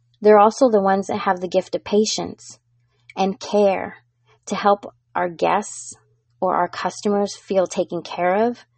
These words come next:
Um, even if your customers are expressing a problem, they're the ones that help to really, um, show that care and that concern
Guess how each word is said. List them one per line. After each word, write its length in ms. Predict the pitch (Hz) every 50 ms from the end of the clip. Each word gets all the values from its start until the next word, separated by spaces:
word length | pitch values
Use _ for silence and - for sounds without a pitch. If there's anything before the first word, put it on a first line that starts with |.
| _ _ _ _ _ _ _ -
Um, 480 | 190 190 180 170 170 165 165 180 190 - _ - - - _ _ _ _ _ _ -
even 320 | 208 208 240 254 285 302
if 180 | 320 311 285 -
your 80 | 285 247
customers 500 | - 247 247 - - 285 262 254 226 226
are 60 | 214
expressing 540 | 196 - - - - 208 220 - 240 226 196
a 60 | 175
problem, 680 | - - - 180 190 247 262 - - 165 - - - _ _ _ _ _ _ _ _ _ _ _ _ _ _ _ _ _
they're 280 | - 208 202 214 247 269
the 120 | 269 254
ones 360 | 220 208 208 226 240 233 -
that 120 | - - -
help 420 | - - - 202 202 202 - _ -
to 140 | - - 202
really, 720 | 185 180 175 185 202 220 240 247 233 208 175 170 170 180 - _ _ _ _ _ _ _ _ _ _ _ _ -
um, 420 | 202 190 180 170 165 165 - - _ _ _ _ _ _
show 300 | - - - 226 226 240
that 220 | 247 240 190 - -
care 280 | - - 208 214 226
and 140 | 226 220 202
that 120 | - -
concern 760 | - - 185 180 - - - - 202 208 208 185 165 185 180